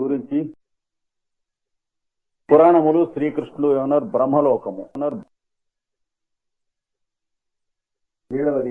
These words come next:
ఇక్కడ చెప్పారు చూడండి ఇందాక. ఎవరు? జీవుడు ఈశ్వరుడు అయినటువంటి తర్వాత అప్పుడు ఉండేటువంటిది మహాపరినిర్వాణం.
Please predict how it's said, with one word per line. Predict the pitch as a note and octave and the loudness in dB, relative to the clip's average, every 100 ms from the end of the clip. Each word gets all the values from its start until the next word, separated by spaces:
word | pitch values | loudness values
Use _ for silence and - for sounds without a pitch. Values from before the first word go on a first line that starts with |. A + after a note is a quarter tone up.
| B2 | -6
ఇక్కడ | A#2 G#2+ | -6 -6
చెప్పారు | A#2 C3 A#2+ | -4 -2 -2
చూడండి | A#2+ B2 B2 | -2 -2 -2
ఇందాక. | C3 E3+ D#3+ - _ _ _ _ _ _ _ _ | -2 -4 -8 -12 _ _ _ _ _ _ _ _
ఎవరు? | - C3 D#3 F#3 - _ _ _ _ _ _ _ _ _ D#3+ | 4 4 6 2 -4 _ _ _ _ _ _ _ _ _ 8
జీవుడు | F#3+ G3 D#3 E3+ | 8 10 6 4
ఈశ్వరుడు | E3+ F3 D#3+ C#3 A#2+ - - | 2 2 2 2 -2 -6 -6
అయినటువంటి | B2+ C3+ B2 B2 A#2 A2+ | -2 -2 -2 -4 -4 -2
తర్వాత | A2 A2 G#2+ - _ _ _ _ _ _ _ _ _ _ _ _ _ _ _ _ _ _ | 2 2 0 -8 _ _ _ _ _ _ _ _ _ _ _ _ _ _ _ _ _ _
అప్పుడు | A2+ A2+ C3 C3+ | -6 -4 -4 -4
ఉండేటువంటిది | C#3+ C#3 B2+ B2 C3+ G3 D#3+ - _ _ _ _ _ _ _ _ _ | -4 -4 -6 -8 -8 -8 -10 -16 _ _ _ _ _ _ _ _ _
మహాపరినిర్వాణం. | G#2 A2+ C#3 C3 A#2 A2+ G2 F2+ F2 E2+ D#2 | -6 0 0 2 2 2 0 -4 -6 -6 -10